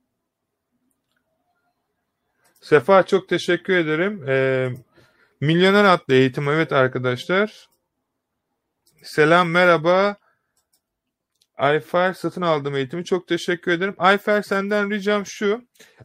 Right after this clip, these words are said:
E, şimdi eğitimin içerisinde daha yeni paket ayarlandığı için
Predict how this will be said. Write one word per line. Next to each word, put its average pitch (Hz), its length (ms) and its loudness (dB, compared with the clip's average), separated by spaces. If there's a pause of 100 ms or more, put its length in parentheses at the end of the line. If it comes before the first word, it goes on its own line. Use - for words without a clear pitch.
E, 135 600 0 (1120)
şimdi 175 240 -10
eğitimin 170 460 -2
içerisinde 190 420 -2
daha 180 200 4
yeni 185 420 -4
paket 160 380 -4
ayarlandığı 170 640 0
için 196 460 -10